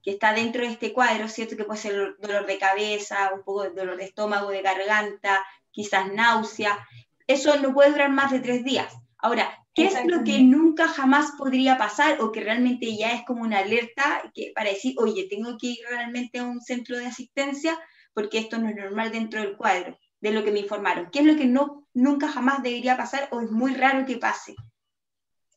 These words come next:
Speaker 2: En general, cuando hay reacciones adversas severas, eh,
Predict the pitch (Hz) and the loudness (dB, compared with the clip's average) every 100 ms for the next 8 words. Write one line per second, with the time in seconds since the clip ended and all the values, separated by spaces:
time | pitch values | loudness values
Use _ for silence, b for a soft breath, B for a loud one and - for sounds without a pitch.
0 | _ _ _ _ 254 277 247 262 294 285 | _ _ _ _ -8 -4 -2 0 0 2
1 | 277 262 247 277 277 277 240 233 214 254 | 2 4 2 2 -2 -4 -2 -4 -4 -8
2 | 269 247 220 240 240 247 - 214 220 233 | -4 -4 -4 -6 -4 -6 -4 -4 -2 0
3 | 285 311 302 302 269 | -2 -4 -10 -10 -6